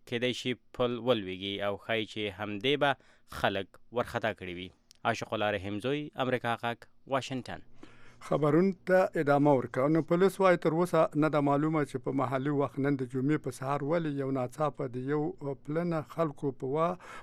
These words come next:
Speaker 2: په وارخطایي منډې پیل کړلې. د امریکا د سنا مجلس نه په روسیه کې د امریکا د نوي سفیر، آ، جون، آ، هینټسمن مقرري تصویب کړه چې د امریکا او روسیې ترمنځ د روابطو په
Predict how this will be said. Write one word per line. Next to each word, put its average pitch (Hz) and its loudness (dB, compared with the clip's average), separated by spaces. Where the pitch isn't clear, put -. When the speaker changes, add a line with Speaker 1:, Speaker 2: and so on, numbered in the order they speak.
Speaker 2:
په 156 0
وارخطایي 147 2
منډې 139 2
پیل 127 0
کړلې. 123 -10
د 160 2
امریکا 180 6
د 180 4
سنا 180 2
مجلس 165 2
نه 147 2
په 147 0
روسیه 139 2
کې 156 -4
د 139 -4
امریکا 135 0
د 135 -2
نوي 143 2
سفیر، 135 -2
آ، 135 -2
جون، 151 0
آ، 139 -4
هینټسمن 147 2
مقرري 143 0
تصویب 147 0
کړه 127 -4
چې 123 -8
د 120 -4
امریکا 135 -2
او 147 6
روسیې 135 -2
ترمنځ 139 0
د 139 -4
روابطو 127 -2
په 127 -8